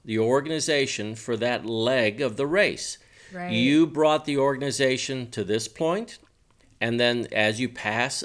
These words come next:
Speaker 1: the baton, the next person will take the organization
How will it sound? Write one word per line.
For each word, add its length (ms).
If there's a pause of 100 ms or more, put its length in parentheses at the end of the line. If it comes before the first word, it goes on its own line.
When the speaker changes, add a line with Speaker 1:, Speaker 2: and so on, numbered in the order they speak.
Speaker 1:
the 160
baton, 720
the 120
next 400
person 560
will 240
take 320
the 120
organization 880